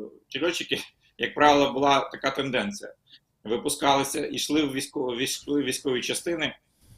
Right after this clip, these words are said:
служили певний період, той, який дозволяв їм, е, написати рапорт на звільнення за власним бажанням. Це десь, е, по-моєму,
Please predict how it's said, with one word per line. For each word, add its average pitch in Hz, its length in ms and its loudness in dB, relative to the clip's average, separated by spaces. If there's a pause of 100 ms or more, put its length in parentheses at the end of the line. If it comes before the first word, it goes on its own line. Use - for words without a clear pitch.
(180)
служили 156 520 4 (140)
певний 143 300 4
період, 143 420 2
той, 143 180 6
який 123 420 -4 (140)
дозволяв 127 520 0
їм, 120 280 -4
е, 110 240 -4
написати 127 500 -2
рапорт 131 360 -2
на 123 80 -6
звільнення 113 600 -4 (180)
за 110 420 -2
власним 117 380 -2
бажанням. 147 480 -2
Це 127 220 -2 (100)
десь, - 440 -6
е, 110 100 2
по-моєму, 127 460 -10